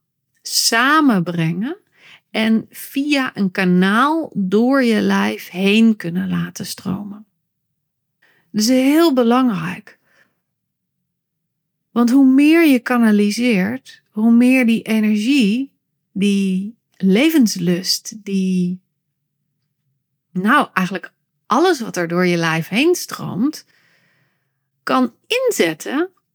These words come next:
om dat te doen wat je wil doen.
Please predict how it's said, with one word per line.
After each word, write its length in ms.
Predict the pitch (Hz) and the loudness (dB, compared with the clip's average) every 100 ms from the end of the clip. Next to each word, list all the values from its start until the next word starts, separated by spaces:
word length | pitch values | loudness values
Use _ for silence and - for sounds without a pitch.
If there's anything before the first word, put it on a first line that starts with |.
| _ _ | _ _
om 280 | 240 247 214 | -2 0 0
dat 420 | 262 339 - - | 2 0 -2 -4
te 180 | 240 196 | -2 0
doen 340 | 226 254 254 | 2 4 4
wat 220 | 226 226 | 2 0
je 140 | 220 180 | -4 -2
wil 320 | 269 339 254 | 0 0 -2
doen. 380 | 165 165 180 | -4 -6 -8